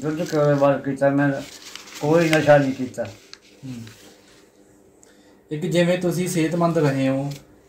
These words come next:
Speaker 2: ਇਸ ਉਮਰ ਦੇ ਵਿੱਚ ਵੀ ਤੁਸੀਂ ਸਿਹਤਮੰਦ ਹੋ, ਜਿਹੜੇ ਤੁਹਾਨੂੰ ਸੁਣ ਰਹੇ ਨੇ, ਤੁਸੀਂ ਕੀ ਉਹਨਾਂ ਨੂੰ ਸੁਨੇਹਾ ਦੇਣਾ ਚਾਹੋਗੇ ਤਾਂ ਕਿ ਉਹ ਵੀ ਇਸ ਚੀਜ਼ ਦਾ ਫਾਇਦਾ ਲੈ ਸਕਣ, ਆਪਣੇ ਆਪ ਨੂੰ ਸਿਹਤਮੰਦ ਰੱਖ ਸਕਣ?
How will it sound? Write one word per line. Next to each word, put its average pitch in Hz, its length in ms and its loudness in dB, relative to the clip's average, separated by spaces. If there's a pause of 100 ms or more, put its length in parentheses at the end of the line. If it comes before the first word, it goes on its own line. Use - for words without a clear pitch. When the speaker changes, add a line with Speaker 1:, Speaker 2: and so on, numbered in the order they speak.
(260)
Speaker 2:
ਇਸ 156 140 -4
ਉਮਰ 156 160 0
ਦੇ 147 100 4
ਵਿੱਚ 143 200 2
ਵੀ 151 80 0
ਤੁਸੀਂ 139 180 -4
ਸਿਹਤਮੰਦ 131 540 -2
ਹੋ, 131 120 -10 (360)
ਜਿਹੜੇ 165 160 -2
ਤੁਹਾਨੂੰ 170 220 -2
ਸੁਣ 143 280 0
ਰਹੇ 151 120 2
ਨੇ, 151 120 2
ਤੁਸੀਂ 156 320 0
ਕੀ 180 200 0
ਉਹਨਾਂ 170 220 2
ਨੂੰ 180 180 -2
ਸੁਨੇਹਾ 147 360 2
ਦੇਣਾ 143 260 2
ਚਾਹੋਗੇ 131 400 -2 (160)
ਤਾਂ 143 140 0
ਕਿ 151 180 -4
ਉਹ 151 120 2
ਵੀ 175 120 4
ਇਸ 151 220 4
ਚੀਜ਼ 139 140 -2
ਦਾ 139 80 -2
ਫਾਇਦਾ 131 300 -4
ਲੈ 123 180 -2
ਸਕਣ, 143 240 -4
ਆਪਣੇ 143 240 0
ਆਪ 127 100 -4
ਨੂੰ 135 100 -4
ਸਿਹਤਮੰਦ 143 460 -2
ਰੱਖ 113 180 -6
ਸਕਣ? 113 220 -14